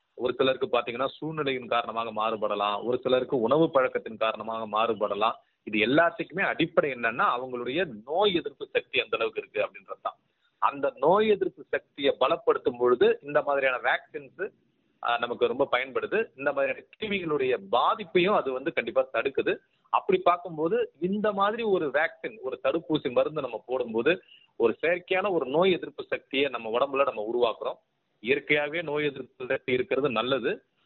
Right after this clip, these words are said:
ஆனா ஒன்ஸ் இந்த கிருமி வந்து அட்டாக் பண்ணும்போது அதுக்கு நம்ம பாடி, நம்மளுடைய உடம்பு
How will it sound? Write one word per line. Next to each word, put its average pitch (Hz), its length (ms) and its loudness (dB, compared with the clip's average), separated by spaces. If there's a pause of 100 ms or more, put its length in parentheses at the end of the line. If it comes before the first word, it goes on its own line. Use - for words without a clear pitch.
(120)
ஆனா 151 240 2 (300)
ஒன்ஸ் 151 260 -2
இந்த 143 280 0
கிருமி 190 280 4
வந்து 151 340 4
அட்டாக் 170 420 -2
பண்ணும்போது 143 540 4
அதுக்கு 143 380 -2
நம்ம 117 340 -4
பாடி, 147 480 2
நம்மளுடைய 113 300 -4
உடம்பு 135 420 2